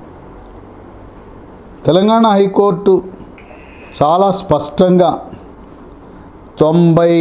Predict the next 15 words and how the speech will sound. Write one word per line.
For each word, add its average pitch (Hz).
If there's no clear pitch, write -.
ఎనిమిది 147
పేజీల 220
జడ్జిమెంట్ 156
ఇచ్చింది. 95
ఆ -
తొంభై 185
ఎనిమిది 208
పేజీల 185
జడ్జిమెంట్లో 160
కూడా 208
రాజ్యాంగపరమైన 202
ప్రాథమిక 208
హక్కుల 196
గురించి 185
వివరించడం 185